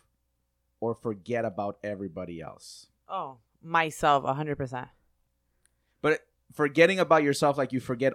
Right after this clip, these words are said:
Speaker 1: all your memories, all the good times you had, like, everything that
Speaker 2: That's
Speaker 1: is you,
Speaker 2: fine.
Speaker 1: you forget it.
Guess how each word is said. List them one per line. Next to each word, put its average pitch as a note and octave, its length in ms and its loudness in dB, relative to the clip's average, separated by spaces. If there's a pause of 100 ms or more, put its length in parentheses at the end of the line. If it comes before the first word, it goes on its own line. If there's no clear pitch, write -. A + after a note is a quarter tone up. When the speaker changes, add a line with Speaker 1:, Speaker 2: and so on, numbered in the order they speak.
Speaker 1:
all C#3 300 6
your C#3+ 160 -2
memories, C3 680 -6
all A2+ 100 -2
the A2+ 120 -6
good G#2+ 200 -6
times A#2 300 -6
you A2 140 -8
had, G#2 580 -10 (420)
like, F#2 220 -12
everything B2+ 640 -2 (220)
that G2 100 -4
Speaker 2:
That's G2 180 -4
Speaker 1:
is G2+ 60 -12
you, G#2+ 60 -4
Speaker 2:
fine. A#2 240 0
Speaker 1:
you F#2+ 80 -6
forget F2+ 400 -8
it. - 160 -14